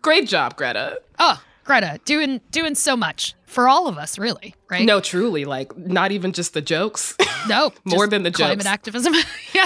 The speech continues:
Speaker 1: Yeah. <laughs> She has more going for her than jokes.
Speaker 2: Seriously. So then Tate responded with a video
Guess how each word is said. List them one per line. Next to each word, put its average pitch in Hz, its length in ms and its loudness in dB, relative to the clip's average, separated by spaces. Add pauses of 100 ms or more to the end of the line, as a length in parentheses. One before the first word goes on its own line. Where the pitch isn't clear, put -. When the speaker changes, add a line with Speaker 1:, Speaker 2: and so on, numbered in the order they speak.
Speaker 1:
Yeah. 214 420 4
<laughs> - 1000 -4
She - 260 2
has 233 240 4
more 233 560 4
going 226 320 4
for 220 140 0
her 214 120 2
than 196 200 -2
jokes. 180 440 0 (320)
Speaker 2:
Seriously. 214 640 -2 (600)
So 294 340 -2 (160)
then 269 380 -4 (200)
Tate 403 340 0
responded 214 580 0
with 226 140 -2
a 208 40 -2
video 190 560 -2